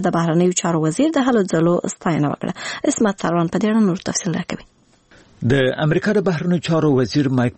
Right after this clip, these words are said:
Speaker 2: پامپیو وایي چې د سولې په پروسه کې به د افغانستان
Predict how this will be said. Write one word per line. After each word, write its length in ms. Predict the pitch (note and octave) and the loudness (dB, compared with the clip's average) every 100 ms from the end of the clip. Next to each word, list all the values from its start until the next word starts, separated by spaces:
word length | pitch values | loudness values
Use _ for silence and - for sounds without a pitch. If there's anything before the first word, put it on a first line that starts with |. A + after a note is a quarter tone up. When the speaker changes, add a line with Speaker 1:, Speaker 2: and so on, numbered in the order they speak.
| B2 | -2
Speaker 2:
پامپیو 380 | A2 - F3 E3+ | -2 0 0 2
وایي 260 | F3+ F3 | 2 0
چې 400 | D3 F3 D#3+ D3 | 0 -2 0 0
د 80 | B2+ - | -2 0
سولې 260 | F3 F3 F#3 | 0 0 -2
په 40 | A#2 | -4
پروسه 300 | A#2+ A2+ - | -4 -4 -4
کې 140 | C#3 E3+ | -2 0
به 160 | E3 D#3+ | 0 0
د 80 | A#2+ | -2
افغانستان 500 | A#2 G#2+ G#2 - G#2 | -2 -4 -4 -2 -4